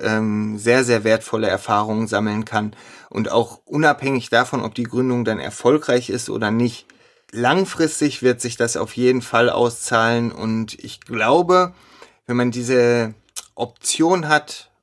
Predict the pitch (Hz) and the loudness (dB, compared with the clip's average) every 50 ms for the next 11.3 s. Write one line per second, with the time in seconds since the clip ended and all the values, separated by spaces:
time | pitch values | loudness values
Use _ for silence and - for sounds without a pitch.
0 | _ _ _ _ _ - - 120 120 117 117 113 113 131 147 165 165 - - 156 | _ _ _ _ _ -8 -4 -2 0 0 0 0 2 2 2 2 0 2 0 2
1 | 139 135 135 131 131 131 135 123 - - - _ _ _ _ _ _ _ _ _ | 2 2 2 2 0 0 -2 -2 -4 -12 -20 _ _ _ _ _ _ _ _ _
2 | _ _ 101 104 92 73 120 135 - 147 127 - - - 123 120 120 - - 113 | _ _ -14 -14 -12 -10 -10 -4 -2 -2 -2 -2 0 0 0 0 0 -2 -2 -2
3 | 113 113 - - - 98 117 113 113 117 113 117 120 117 110 _ _ _ _ _ | -2 -2 -2 -4 -2 -2 0 0 0 0 0 -2 -2 -4 -6 _ _ _ _ _
4 | _ _ _ _ _ _ _ _ - 113 - - - - - 214 220 208 190 175 | _ _ _ _ _ _ _ _ -6 -6 -6 -6 -8 -2 0 2 4 4 4 6
5 | 156 143 147 147 143 151 143 139 131 117 123 120 120 147 156 - 156 151 139 143 | 6 6 6 6 4 4 4 2 2 2 2 4 4 4 2 0 -2 0 2 4
6 | 143 143 147 139 - - - - 123 131 123 92 120 123 120 123 131 131 - 131 | 4 4 4 2 -2 -8 -8 -6 -4 -4 -2 -2 -2 0 2 0 0 0 -2 -6
7 | 120 - 139 139 143 143 139 123 - 127 123 104 120 117 117 120 143 147 - - | -4 0 0 0 0 0 -4 -4 -2 -2 -2 -2 -4 -6 -4 -2 -2 -2 0 -2
8 | 127 117 - - 110 104 107 113 107 104 104 - 92 110 110 107 - - - - | -4 -2 -2 -2 -2 -2 -2 -2 -2 -2 -2 -2 -4 -6 -6 -6 -8 -12 -18 -20
9 | - _ _ _ _ _ _ _ _ _ _ _ _ - 123 139 139 143 147 120 | -20 _ _ _ _ _ _ _ _ _ _ _ _ -2 -2 -2 0 -2 -4 -2
10 | 117 127 123 117 113 113 120 131 139 - 156 139 135 135 - - - 113 113 107 | 0 2 2 2 4 2 2 0 0 -2 -4 -4 -4 -6 -10 -10 -6 -6 -4 0
11 | 120 120 120 120 127 123 | 2 2 4 4 2 -2